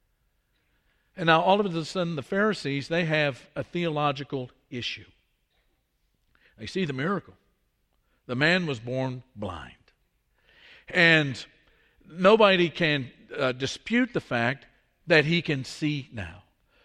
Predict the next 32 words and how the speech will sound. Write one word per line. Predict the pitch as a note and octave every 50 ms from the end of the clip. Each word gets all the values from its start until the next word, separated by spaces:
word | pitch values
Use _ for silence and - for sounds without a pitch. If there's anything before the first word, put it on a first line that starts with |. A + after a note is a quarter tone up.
| _ _ -
But | E3 F#3
they | C4 D4 E4
want | E4 C#4+ A3+
to | F3+
know, | D#3+ E3
why | D#3 F3 A#3+ C4+ E4
in | E4+ D4+
the | B3 G3
world, | D#3+ F3+ A3 G#3+ F#3 E3+
if | F3+ E3+ -
this | E4+ E4+ -
was | C#4+ G3 D3+
done | C3+ F#3 G#3 A3 A3
by | F3+ E3+ E3
God, | D#3+ C#3+ G3+ G#3 G3
how | G#3 B3+ C#4
come | D4 D4 C4+ C4
it | A#3
was | G#3 E3+
done | G#3 G#3+ A3
on | A3+ A3
the | A3
Sabbath? | - - A3+ A#3 B3+ B3+ A#3 G3+ C3 - - _ - - -
Why | - G3 A#3 C4+
is | C4+ B3+ G#3
there | A#3 G#3+
the | A3 G3
breaking | E3 F#3 G#3+ G#3 A3+ A3
of | A3
the | G#3 F3
fourth | - G#3+ G#3+ G#3+ G#3+
commandment? | A3+ A3 B3 C4+ C#4 B3+ G3 C3+ - - -